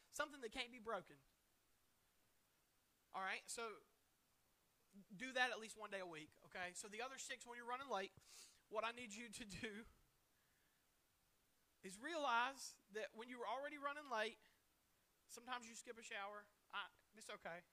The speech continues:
Ain't no judgment here. Uh, you skip that shower. You made it in the car. People are like, "I don't skip showers."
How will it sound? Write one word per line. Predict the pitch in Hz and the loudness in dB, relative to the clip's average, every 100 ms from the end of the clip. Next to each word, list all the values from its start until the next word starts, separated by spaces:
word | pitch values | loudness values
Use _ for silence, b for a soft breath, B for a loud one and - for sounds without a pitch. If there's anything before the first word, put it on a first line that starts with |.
| - | -16
Ain't | 196 | -12
no | 196 | -12
judgment | 180 170 151 | -12 -12 -14
here. | 151 170 - B B B | -16 -18 -20 B B B
Uh, | - 190 190 190 | -6 -4 -4 -4
you | |
skip | 196 262 233 | -6 -6 -4
that | 240 | -4
shower. | 240 247 240 240 233 | 2 2 4 2 -2
You | 202 | -4
made | 226 247 | 0 0
it | 240 | 0
in | 247 | -4
the | - | -4
car. | 233 233 233 226 240 | -2 0 -2 -4 -8
People | 220 | -4
are | 214 | -2
like, | 226 | -2
"I | |
don't | 320 | -4
skip | - 240 | -10 -10
showers." | 247 240 247 | -6 -6 -8